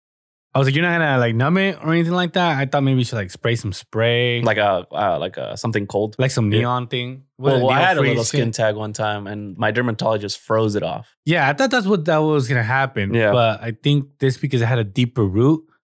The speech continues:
Speaker 1: they had to do a little bit different. So she injected lidocaine into the side of my nose.
Speaker 2: It
Speaker 1: And
Speaker 2: burns,
Speaker 1: then
Speaker 2: huh?
Speaker 1: No, not,
Speaker 2: Really?
Speaker 1: nothing. I, I mean, maybe a little sting, but I'm also not a little bitch.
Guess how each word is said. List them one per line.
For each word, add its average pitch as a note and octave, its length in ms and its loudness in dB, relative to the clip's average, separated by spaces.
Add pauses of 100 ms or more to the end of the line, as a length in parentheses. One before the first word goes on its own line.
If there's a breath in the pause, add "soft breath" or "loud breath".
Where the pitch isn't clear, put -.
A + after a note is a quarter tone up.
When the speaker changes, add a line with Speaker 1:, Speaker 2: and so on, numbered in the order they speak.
(120)
Speaker 1:
they A2+ 80 0
had A#2 120 2
to G#2 80 -2
do A2 160 0
a - 40 2
little A2 180 0
bit G2+ 120 -4
different. D3 380 0 (400 loud breath)
So C#3 320 2
she D3 240 0
injected C3+ 960 0 (140)
lidocaine B2+ 920 2
into A#2 200 -2
the A#2+ 120 2
side B2+ 260 -2
of C3 80 -2
my A2+ 120 0
nose. G#2+ 540 0 (560)
Speaker 2:
It B2+ 100 -4
Speaker 1:
And D3 100 2
Speaker 2:
burns, C#3+ 300 2
Speaker 1:
then A2+ 80 0
Speaker 2:
huh? G#2 160 -4 (220)
Speaker 1:
No, G3 180 0
not, F#3 280 -2
Speaker 2:
Really? D#3+ 60 2
Speaker 1:
nothing. D3+ 600 4
I, F3+ 200 -2
I C#4+ 120 4
mean, D#4 200 2
maybe C#4+ 180 2
a B3+ 60 4
little G#3+ 180 6
sting, C#3+ 480 2 (240 soft breath)
but E3 100 0
I'm F3 140 2
also E3 160 0
not C#3+ 180 2
a - 80 4
little G#2 160 0
bitch. A2+ 300 -2